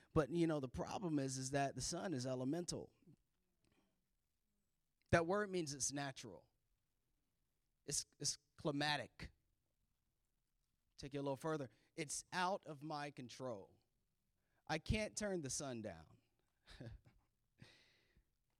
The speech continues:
There are a lot of problems in our lives that we can't control. Like,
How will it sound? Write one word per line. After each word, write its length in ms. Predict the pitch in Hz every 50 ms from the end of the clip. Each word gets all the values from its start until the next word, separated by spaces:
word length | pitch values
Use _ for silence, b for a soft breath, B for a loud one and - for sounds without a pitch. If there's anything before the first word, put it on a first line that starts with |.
| _ _ _ _ _ _ _ _ _ _ -
There 160 | 165 196 208
are 40 | 196
a 20 |
lot 240 | 175 185 202 226 220
of 120 | 196 - -
problems 680 | - - 175 170 170 170 170 147 143 139 131 120 120 - 127
in 100 | 147 143
our 120 | 135 131
lives 500 | 123 123 127 127 127 123 123 117 120 120
that 300 | 117 123 123 120 120 113 - _ _ _ _ _ _ _ _ _ _ _ _ _ _ _ _ _ _ _ _ _ _ _ _ _
we 140 | - 139 139
can't 280 | - - 143 123 107 -
control. 440 | - 110 95 - - 69 73 82 - _ _ _ _ _ _ _ _ _ _ _ _ _ _ _ _ _ _ _ _ _ _ _ _ _ B B B B
Like, 200 | - 180 156 -